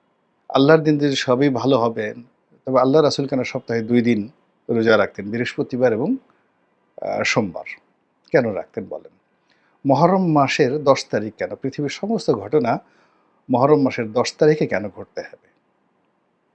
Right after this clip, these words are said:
একেবারে সবসময় এই ঘটনা কেন ঘটতে হবে? সারা পৃথিবীর যত তোলপাড় করা ঘটনা, সৃষ্টি থেকে এ পর্যন্ত,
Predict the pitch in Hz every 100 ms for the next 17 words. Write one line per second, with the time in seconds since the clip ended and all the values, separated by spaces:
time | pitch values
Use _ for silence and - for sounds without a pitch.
0 | _ 160 - 180 127 202 - 135 107 220
1 | _ _ _ _ 151 120 120 120 101 101
2 | 98 107 - 98 - 156 185 180 165 -
3 | 123 104 170 175 - 131 117 104 98 92
4 | 95 - - - - _ _ _ - 160
5 | 131 113 113 101 - 92 87 -